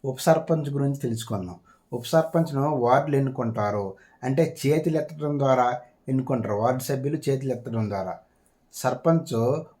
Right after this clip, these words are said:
ఓటు హక్కును వినియోగించుకుంటారు. ఉప సర్పంచ్, ఉప, ఉప సర్పంచ్ కాలంలో సర్పంచ్ ఓటు హక్కును వినియోగించుకుంటాడు.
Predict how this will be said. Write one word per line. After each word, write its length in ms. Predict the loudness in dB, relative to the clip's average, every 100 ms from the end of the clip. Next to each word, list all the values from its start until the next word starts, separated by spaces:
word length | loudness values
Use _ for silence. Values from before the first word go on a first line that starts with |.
| 2
ఓటు 240 | 4 4
హక్కును 260 | 2 2 0
వినియోగించుకుంటారు. 760 | 0 2 0 -2 -2 -2 -2
ఉప 120 | -4
సర్పంచ్, 560 | 0 0 0 -4 -4 -6 -8 _ _ _ _ _ _ _ _ _ _ _ -6
ఉప, 220 | -6 -4
ఉప 140 | -6 -2
సర్పంచ్ 760 | -2 0 -2 -2 0 0 0 2
కాలంలో 560 | 2 2 0 0 0 -4 -14 _ _ -4
సర్పంచ్ 460 | -2 2 2 2
ఓటు 240 | 2 2 2
హక్కును 280 | 0 0
వినియోగించుకుంటాడు. 840 | 2 2 2 0 -4 -8 -6 -8